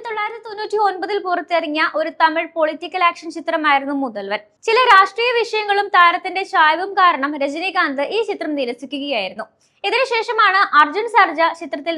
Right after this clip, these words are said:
നായകനായി എത്തിയത്. എ ആർ മുരുകദോസ് സംവിധാനം ചെയ്ത രണ്ടായിരത്തി അഞ്ചിൽ പുറത്തിറങ്ങിയ ചിത്രമായിരുന്നു ഗജിനി.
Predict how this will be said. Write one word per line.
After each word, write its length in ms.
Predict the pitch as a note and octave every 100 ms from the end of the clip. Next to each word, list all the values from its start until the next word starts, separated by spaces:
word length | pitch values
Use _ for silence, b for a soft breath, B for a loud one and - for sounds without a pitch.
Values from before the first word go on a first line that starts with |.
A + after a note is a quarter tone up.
| D4
നായകനായി 500 | C4 C4+ D4+ C#4 G3+ G3
എത്തിയത്. 280 | G3+ G#3 - _ _ F#4+
എ 20 | A#4 C5+
ആർ 60 | G#4+
മുരുകദോസ് 460 | G#4+ G#4+ G#4+ A4 G4+
സംവിധാനം 440 | G#4 G4 G4 G4+ G4+ G4+
ചെയ്ത 180 | F4 E4+ E4+
രണ്ടായിരത്തി 400 | D#4+ F4 E4+ F4+ D#4+
അഞ്ചിൽ 280 | D#4 F4+ G4+
പുറത്തിറങ്ങിയ 480 | G4+ F#4 F4+ F4 E4+ F4+
ചിത്രമായിരുന്നു 600 | D#4 D#4+ D#4+ C#4+ C#4 C#4+ C4+
ഗജിനി. 340 | B3+ F#3 G#3